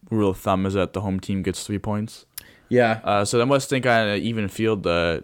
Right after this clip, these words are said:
Speaker 1: Miami would be still favored. I don't know. I know it's only half point, but
Speaker 2: Well, the Bills are only two point, two and a half point favorites in SoFi, aren't they?
Speaker 1: Yeah,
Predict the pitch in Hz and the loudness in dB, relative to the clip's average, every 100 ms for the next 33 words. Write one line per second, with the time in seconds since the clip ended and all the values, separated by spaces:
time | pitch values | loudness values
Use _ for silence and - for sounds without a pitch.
0 | - - 98 107 95 95 92 90 87 101 | -10 -8 -6 0 0 0 -2 -4 -4 -4
1 | 90 87 76 85 71 82 - 76 - 80 | -2 -2 -2 -4 -6 -8 -6 -6 -8 -8
2 | 87 87 87 - 80 82 - - - - | -8 -8 -8 -10 -10 -10 -14 -16 -20 -6
3 | 143 139 131 180 127 117 110 139 120 123 | 0 2 4 4 2 0 -2 -4 -2 -2
4 | 113 - - 131 131 120 131 113 117 110 | -2 -4 -2 0 0 0 -2 0 0 0
5 | 107 - - - 110 107 107 104 101 101 | -4 -6 -10 -8 -4 -2 -2 -2 -4 -2
6 | 123 151 107 139 117 107 160 170 - - | -2 0 -2 -4 -6 -4 -4 -4 -10 -6
7 | 117 | -2